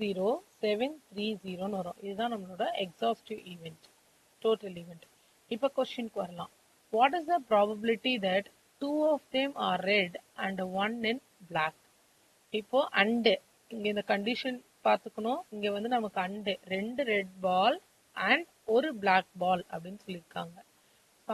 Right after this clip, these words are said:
அதுக்கானதை நம்ம இங்க எழுதலாம். Probability of choosing two red and,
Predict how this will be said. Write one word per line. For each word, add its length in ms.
அதுக்கானதை 540
நம்ம 160
இங்க 160
எழுதலாம். 320
Probability 720
of 300
choosing 560
two 200
red 200
and, 300